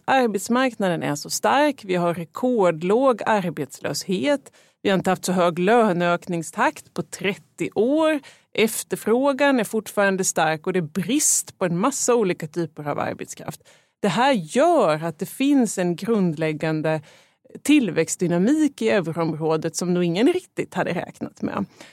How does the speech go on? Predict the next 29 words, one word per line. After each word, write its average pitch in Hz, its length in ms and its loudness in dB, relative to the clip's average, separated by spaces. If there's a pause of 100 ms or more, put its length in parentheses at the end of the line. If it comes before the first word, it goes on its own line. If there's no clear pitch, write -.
(160)
Och 220 120 -2
samtidigt 254 600 0
så 240 240 2
ska - 160 -2
man 220 80 2
ju 220 40 2
säga 196 180 2
att 180 80 0
det 190 60 0
här 196 120 2
är 269 60 2
inte 208 260 4
bara 254 960 2
något 214 280 -2
att 160 60 -14
få 185 80 -4
glädjefnatt 160 760 -2
över, - 420 0
därför 202 320 2
att 190 200 0
sysselsättningen 233 1000 0
som 190 200 0
är 180 40 0
tillbaka 165 760 -2
då 185 160 0
på 185 120 -10
trenden 165 460 -2
före 156 400 0
covid, 156 540 0